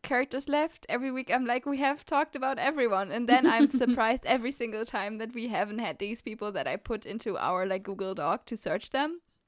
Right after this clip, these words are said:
Speaker 2: Yeah.
Speaker 1: It's really weird.
Speaker 2: Same.
Speaker 1: Th-, like, it, it happens literally every time. Okay, so the first person, and I really, really do hope that we haven't talked about him yet, is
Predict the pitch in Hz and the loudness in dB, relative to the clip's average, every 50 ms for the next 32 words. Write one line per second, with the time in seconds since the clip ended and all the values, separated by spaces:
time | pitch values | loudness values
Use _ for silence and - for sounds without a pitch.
0 | _ - 226 226 233 233 240 233 - 320 320 349 403 415 403 403 349 254 220 220 | _ -6 -2 0 2 2 2 0 -2 -2 2 4 4 4 6 6 4 4 4 4
1 | 220 208 208 214 220 - 294 311 - - - 277 302 320 - - 294 - - - | 4 2 2 2 -2 -4 -4 -4 -4 -4 2 2 2 2 2 -4 -6 -6 -4 -8
2 | - - 277 330 330 - 415 415 - - - 302 349 349 - - - 349 294 285 | -6 -2 -2 -2 -2 -2 -6 -8 -8 -10 -4 -2 -2 -2 -2 -4 -6 -4 -2 -2
3 | 262 269 277 285 285 277 277 233 208 170 117 196 226 _ _ - - - - - | 0 -2 -2 -2 -4 -4 -2 -2 -2 -2 -4 -6 -8 _ _ -20 -20 -20 -20 -20
4 | - - 330 311 339 302 247 208 185 226 - - 254 254 233 208 190 196 208 247 | -10 -6 -4 0 2 4 4 4 2 0 0 4 8 8 10 10 8 6 4 0
5 | 285 - _ - 277 277 277 311 320 - - _ - 233 214 208 208 202 - 196 | -2 -4 _ -2 2 4 4 4 2 -2 -8 _ -6 -2 0 0 0 -2 -6 -8
6 | 190 196 185 202 214 214 208 202 233 233 226 208 196 208 196 196 185 180 208 220 | -8 -6 -4 -4 -4 -4 -4 -4 -4 -4 -4 -4 -2 -2 -2 -2 -2 -2 0 0
7 | 220 196 180 175 190 190 160 - - 131 135 - - _ - 190 196 190 190 190 | 0 0 0 -2 -2 -4 -6 -6 -4 -6 -8 -8 -10 _ -16 -12 -12 -12 -10 -10
8 | 190 196 190 190 - 202 196 185 190 208 190 190 208 233 - - - - 226 233 | -8 -8 -10 -8 -6 -4 -4 -4 -4 -4 -4 -2 -2 -2 -2 -4 -2 0 2 2
9 | 254 - | 2 0